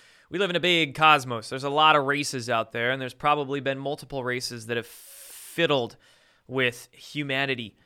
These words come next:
throughout history, both good and bad,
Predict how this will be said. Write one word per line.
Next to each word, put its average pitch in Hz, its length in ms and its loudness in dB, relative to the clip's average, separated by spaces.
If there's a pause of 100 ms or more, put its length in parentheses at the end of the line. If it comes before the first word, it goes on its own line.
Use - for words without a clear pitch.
(140)
throughout 123 460 0
history, 120 560 -8 (320)
both 135 560 -2 (560)
good 151 220 2
and 165 180 -2
bad, 160 480 6